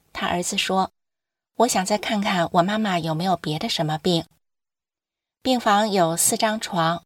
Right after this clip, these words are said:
我们住两张床，另外两张床住的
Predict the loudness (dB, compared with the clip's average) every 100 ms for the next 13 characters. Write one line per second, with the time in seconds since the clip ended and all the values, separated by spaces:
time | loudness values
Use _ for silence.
0 | _ 0 0 0 0 0 -2 -2 -4 -4
1 | -4 -4 -4 -8 _ _ _ _ 0 4
2 | 4 4 2 -2 -4 -4 -4 -2 -2 0
3 | 0